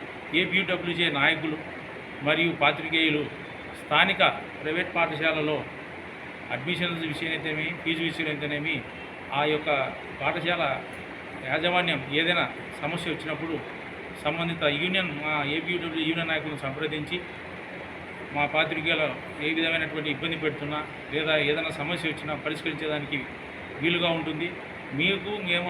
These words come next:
అందరం కలిసిమెలిసి ఇది చేసుకొని మా పాత్రికేయుల యొక్క బాధలు మీరు అర్థం చేసుకోండి.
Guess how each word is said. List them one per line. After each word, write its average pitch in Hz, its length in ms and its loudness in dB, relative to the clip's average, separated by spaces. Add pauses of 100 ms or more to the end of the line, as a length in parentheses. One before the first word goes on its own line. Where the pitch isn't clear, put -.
అందరం 165 220 0 (140)
కలిసిమెలిసి 165 580 0 (560)
ఇది 143 160 0
చేసుకొని 165 380 0 (140)
మా 143 80 0 (100)
పాత్రికేయుల 160 560 0
యొక్క 147 160 -2 (140)
బాధలు 160 320 2
మీరు 143 140 0
అర్థం 160 260 -2
చేసుకోండి. 151 360 -4